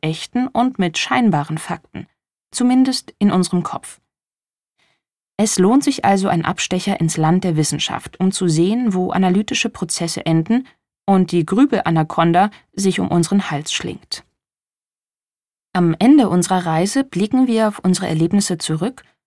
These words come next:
und überlegen, welche unserer Wege und Umwege einen Eintrag ins Reisetagebuch wert sind und wo wir die besten Fotoerinnerungen einkleben.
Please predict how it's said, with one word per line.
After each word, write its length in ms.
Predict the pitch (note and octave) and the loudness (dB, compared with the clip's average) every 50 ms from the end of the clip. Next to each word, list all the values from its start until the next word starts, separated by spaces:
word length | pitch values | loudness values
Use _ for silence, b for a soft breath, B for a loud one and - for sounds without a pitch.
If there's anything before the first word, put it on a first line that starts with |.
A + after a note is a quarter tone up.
| _ - | _ -2
und 160 | - A#3+ A#3+ | -2 -2 0
überlegen, 720 | A3 A3 A3+ G#3+ F#3+ F3 F#3+ G#3 A3 C4 C4+ C#4+ C4 G3 | 2 2 4 4 4 4 4 2 2 2 2 2 2 2
welche 380 | F3+ F3+ G3 B3+ C4 - - C4+ | 0 0 0 0 -2 -2 -4 -2
unserer 380 | - A3 G3+ - G3 F3 D#3+ D#3+ | 0 0 0 2 0 -2 0 0
Wege 360 | E3 E3 F#3+ G3 - C4 - | 0 0 0 0 -2 -4 -2
und 220 | F#3+ F3+ - - | -2 -4 -4 0
Umwege 480 | E3+ F#3 G3 F#3+ G3 G3 F#3+ G#3 G3+ - - | 2 2 2 4 2 0 0 -2 -4 -4 -4
einen 200 | - E3 D#3+ D#3+ | -2 -2 -2 -2
Eintrag 580 | - - F3+ A3 A#3+ - - - F#3+ F#3+ - - | 0 0 0 0 0 -2 -2 -4 -4 -4 -2 -2
ins 200 | F3 E3 - F3 | -4 -4 0 2
Reisetagebuch 760 | E3 E3+ E3+ E3+ D#3+ - - E3 D#3+ D#3+ D#3 D#3+ D3+ - - | 2 2 2 0 -4 -6 -6 -4 -2 -2 -2 -2 -4 -4 -4
wert 260 | D#3+ D3 D3+ - - | -4 -4 -4 -8 -10
sind 260 | - - - - b b b b _ _ _ _ _ - | -12 -10 -12 -14 b b b b _ _ _ _ _ -2
und 360 | - F#3 G#3+ C4+ E4+ - - | 0 2 4 4 2 0 0
wo 240 | F#3 F#3 G3+ A#3 B3 | 0 2 2 2 2
wir 100 | C4 B3 | 0 -2
die 140 | - F#3+ F3+ | 0 -2 -2
besten 420 | D#3+ E3+ F#3+ G3+ - - - G3+ | -2 -2 -4 -4 -4 -2 -2 -2
Fotoerinnerungen 720 | - - E3 D#3+ D#3+ D#3+ D#3 - - D#3 D#3 D#3 - D#3+ D#3+ | -2 0 0 0 0 0 -6 -4 -4 -6 -6 -4 -4 -4 -4
einkleben. 640 | - D3+ D#3+ D#3+ - - - - - - - - | -2 -4 -4 -6 -8 -10 -10 -10 -10 -12 -14 -20